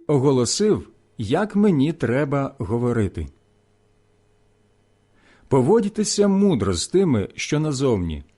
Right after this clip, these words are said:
використовуючи нагоду. Ваша розмова нехай завжди буде люб'язна та приправлена сіллю, щоб знали,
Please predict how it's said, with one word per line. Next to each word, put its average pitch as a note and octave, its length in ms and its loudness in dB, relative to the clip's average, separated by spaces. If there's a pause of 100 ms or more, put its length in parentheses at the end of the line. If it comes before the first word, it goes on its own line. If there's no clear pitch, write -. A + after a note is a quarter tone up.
(280)
використовуючи E3 1000 0
нагоду. A2 540 -4 (1040)
Ваша C3+ 400 -2
розмова C3 640 -2 (120)
нехай D3 420 -2
завжди E3 500 -2
буде D#3 600 -2
люб'язна A#2 800 -4 (380)
та C#3+ 140 2
приправлена F3 840 0
сіллю, F2 600 -4 (360)
щоб D#3+ 320 0
знали, D3 520 2